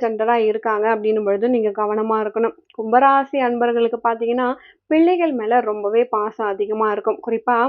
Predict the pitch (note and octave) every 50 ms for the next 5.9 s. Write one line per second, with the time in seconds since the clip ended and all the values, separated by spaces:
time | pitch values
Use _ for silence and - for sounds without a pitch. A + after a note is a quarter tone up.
0 | C4+ B3 A#3 B3 C4+ D4 D4 C#4 B3 A#3 A#3 A#3+ B3+ A#3+ G#3+ G#3 G#3+ A#3 A3+ B3
1 | A#3+ A#3 A#3 A3+ A#3+ A#3+ A#3 A3+ A3+ G#3+ A3 G#3+ G3+ A3 A#3+ A#3 A3 G#3 G3+ G3+
2 | G3+ G#3+ G#3+ G#3 G3+ G#3 G3 - B3 C#4 C#4+ - - - - _ _ - D#4+ D#4+
3 | E4+ F#4+ F#4+ F4 E4+ D#4+ D4 C4 A3+ A3+ A#3 A#3+ A#3 - B3 B3 A#3 B3 B3+ B3+
4 | A#3+ B3 - - - _ _ - D4 D#4 D#4+ F#4 - D#4+ C4 A#3+ A3+ A#3 A3+ A3+
5 | A#3 A3+ A3+ G#3 G3 G#3+ G#3+ G#3+ A3 A3+ A3 - - - G#3 G3+ G#3+ A3+